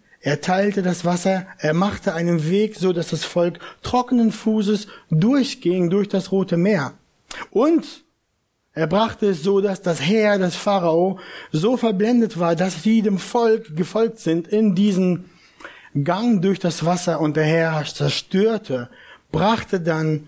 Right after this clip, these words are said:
vollkommen das ganze Heer des Pharao um,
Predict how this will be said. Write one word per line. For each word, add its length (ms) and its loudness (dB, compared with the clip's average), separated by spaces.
vollkommen 920 -2
das 220 -2
ganze 360 0
Heer 360 2
des 160 -2
Pharao 380 0
um, 500 -2